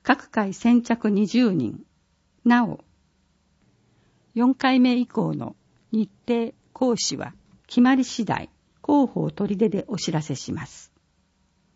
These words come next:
問い合わせ先、一般社団法人、取手起業家支援ネットワーク。電話、零一二零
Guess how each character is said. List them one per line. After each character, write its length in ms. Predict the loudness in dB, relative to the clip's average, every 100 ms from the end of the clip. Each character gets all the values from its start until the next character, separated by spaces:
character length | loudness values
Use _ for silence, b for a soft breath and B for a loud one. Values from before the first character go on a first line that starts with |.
| _ _ _
問 240 | 2 4 6
い 60 | 4
合 60 |
わ 100 | 2
せ 140 | -2 -4
先、 420 | -4 -8 -10 -14 _ _ _ _ _ _ _ -6
一 140 | -6 -4 4
般 180 | 6
社 180 | 6 4
団 240 | 2 2 2
法 300 | 2 0 0
人、 280 | -4 -8 -10 _ _ _ _ _ _
取 260 | -2 2 4
手 160 | 2
起 160 | 2 0
業 240 | 2 2
家 160 | 2 -2
支 180 | 0 2
援 240 | 4 4
ネ 100 | 2
ッ 60 | 0
ト 280 | 0 2 2
ワ 100 | -2
ー 60 | -8
ク。 180 | -18 -20 _ _ _ _ _ _ _ _ _ _
電 320 | 2 4 2
話、 180 | 0 -6 _ _ _ _ _ _
零 320 | 4 6 6 4
一 280 | 0 -2
二 280 | 2 2 2
零 320 | 0 -4 -6